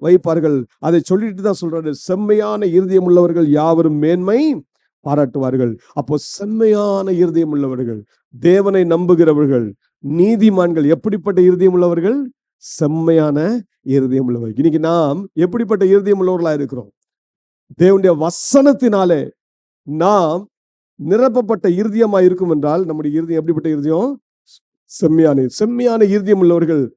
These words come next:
ஆண்டவர் என்ன செய்வாங்க? மகிமைப்படுத்துவாங்க, மேன்மை பாராட்டுவார்கள். இன்றைக்கு நாம் அந்த காரியத்தை செய்ய இருக்கிறோம், தேவனை துதிக்க இருக்கிறோம், தேவனை மகிமைப்படுத்த இருக்கிறோம். நம்முடைய வாழ்க்கையில நம்ம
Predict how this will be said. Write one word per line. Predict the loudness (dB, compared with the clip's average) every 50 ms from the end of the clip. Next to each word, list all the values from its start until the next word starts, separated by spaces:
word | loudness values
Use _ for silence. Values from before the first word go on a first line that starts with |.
| _ _
ஆண்டவர் | _ -6 -4 -4 -2 -2 -2 -2
என்ன | -2 -4
செய்வாங்க? | -6 -6 -4 -4 -2 -2 -2 -2 -4 -6 -10 _ _ _ _ _ -4
மகிமைப்படுத்துவாங்க, | -2 2 4 4 6 6 4 2 2 -2 -2 -2 -4 -2 -2 -2 -2
மேன்மை | 0 2 4 4 4 2 2 -2 -2
பாராட்டுவார்கள். | -2 -2 -2 -4 -4 -2 -4 -2 -2 0 0 0 -2 -2 -6 _ _ _ _ _
இன்றைக்கு | 0 2 2 2 2 2 2
நாம் | 2 2 4 4 4 2 0 -2 -8 -12 _ _ _
அந்த | _ -8 -4 -4 -4
காரியத்தை | -4 -2 -4 -4 -2 -4 -2 -2 -4
செய்ய | -6 -2 0 2 4 4 4
இருக்கிறோம், | 2 0 -2 -2 -6 -6 -6 -8 -12 -18 _ _ _ _ _ 0
தேவனை | 4 4 4 4 2 -2 -2 -4
துதிக்க | -4 -4 -4 -2 0 0
இருக்கிறோம், | 0 0 -2 -2 -4 -4 -6 -6 -10 -4
தேவனை | 0 0 0 0 0 -2
மகிமைப்படுத்த | -2 0 0 0 0 -2 -2 -4 -6 -4 -4 -4
இருக்கிறோம். | -4 -4 -4 -4 -4 -6 -6 -8 -12 _ _ _ _ _ _
நம்முடைய | -4 -2 0 2 4 4 6
வாழ்க்கையில | 4 4 4 2 2 2 2 2
நம்ம | 2 0 0 -2 -2 -4